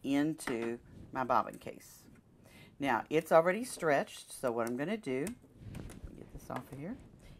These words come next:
is put this into the bobbin case. And you wanna run it through all the tensions in your machine. Everybody's machine is different, so run it through the tensions.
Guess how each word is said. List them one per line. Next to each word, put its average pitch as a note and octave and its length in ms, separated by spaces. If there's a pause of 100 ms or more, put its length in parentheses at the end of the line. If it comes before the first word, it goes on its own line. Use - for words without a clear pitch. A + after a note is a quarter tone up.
(120)
is C#3 140
put D#3+ 260
this D#3+ 240
into C#3+ 260
the C3 120
bobbin - 320
case. - 340 (180)
And C3 240
you C#3 80
wanna E3 260
run E3 200
it D#3 140
through C#3 160
all C#3+ 180
the A3 80
tensions D3 760 (480)
in F#3 280
your F#3+ 200
machine. B2+ 520
Everybody's C#3+ 480
machine E3+ 320
is G3 100
different, C3 320
so B2+ 160
run A#2+ 160
it - 140
through D3 80
the C3+ 120
tensions. B2+ 540